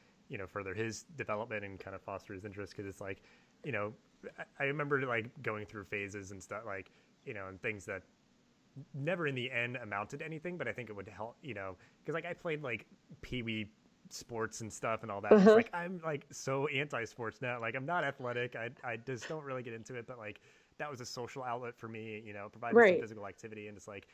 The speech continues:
Speaker 1: you know, I was into it at the time. And, like, you know, the idea of, like, a, I don't, I don't know, not a parent, but, like, the idea that you might have this, like, archetype that you think your kid is going to be. And if, yeah, like, a lot of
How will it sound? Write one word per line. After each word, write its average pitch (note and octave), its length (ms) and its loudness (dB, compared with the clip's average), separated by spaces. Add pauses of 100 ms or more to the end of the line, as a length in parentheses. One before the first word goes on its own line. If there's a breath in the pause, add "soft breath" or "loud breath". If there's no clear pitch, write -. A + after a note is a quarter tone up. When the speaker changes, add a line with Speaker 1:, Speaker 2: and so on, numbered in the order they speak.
(340)
Speaker 1:
you C3+ 100 -8
know, F#2+ 220 -6 (240)
I G#2+ 80 -4
was G2+ 140 -6
into G#2+ 200 -8
it A#2+ 80 -2
at C3 80 -8
the C#3+ 60 -14
time. C#3 360 -6
And, G2+ 80 -10
like, G2 240 -10 (120)
you C3+ 100 -10
know, G#2 100 -8
the G#2+ 100 -4
idea G2+ 300 -6
of, G2+ 80 -10
like, F#2+ 260 -10 (920)
a, A#2 40 -6 (380)
I G2+ 200 -8
don't, G#2 140 -12
I A2 40 -14
don't G2+ 100 -10
know, G2 80 -12
not F#2+ 160 -12
a - 20 -16
parent, A2+ 340 -8
but, C3 100 -12
like, G#2+ 200 -8
the A2 100 -4
idea G2+ 260 -6
that A2+ 120 -10
you G#2+ 120 -12
might G#2 160 -10
have A2+ 160 -12
this, G#2+ 160 -12
like, G2 240 -12
archetype A2+ 420 -6
that B2 100 -18
you G#2+ 80 -14
think G#2 160 -14
your G2 100 -12
kid G#2 360 -8
is G#2+ 180 -12
going G2 220 -12
to G2+ 80 -14
be. G2 420 -10 (340)
And A2 100 -12
if, G2 100 -12
yeah, F#2+ 180 -8
like, F#2 180 -10
a C3 60 -12
lot G2 140 -8
of F#2+ 140 -12